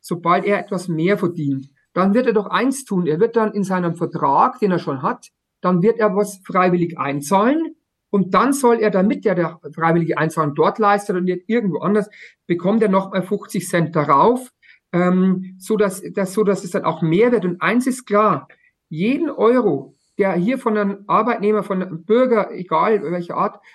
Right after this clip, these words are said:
Weise, also egal ob der selbstständig oder, oder Arbeitnehmer, jeder Euro, der freiwillig eingezahlt wird, ähm, spart dem Staat letztendlich im Alter, wenn der im Alter ist,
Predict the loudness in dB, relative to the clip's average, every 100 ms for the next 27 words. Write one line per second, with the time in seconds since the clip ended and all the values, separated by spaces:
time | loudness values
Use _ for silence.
0 | _ -2 0 2 0 0 -2 0 -2 -2
1 | -2 -2 -4 -2 -4 -4 -2 0 -2 -2
2 | -2 0 0 0 -2 -8 -4 0 2 2
3 | 2 2 0 0 -2 0 -4 -4 -4 -2
4 | -2 -2 -2 -2 -2 -2 -6 -20 _ _
5 | _ _ -2 2 2 2 -2 -10 -20 -6
6 | 2 4 6 4 0 0 -2 2 4 2
7 | 0 -4 -2 -4 -4 -2 -4 -4 -2 -2
8 | 0 0 2 2 2 0 0 -2 -2 0
9 | 0 0 -2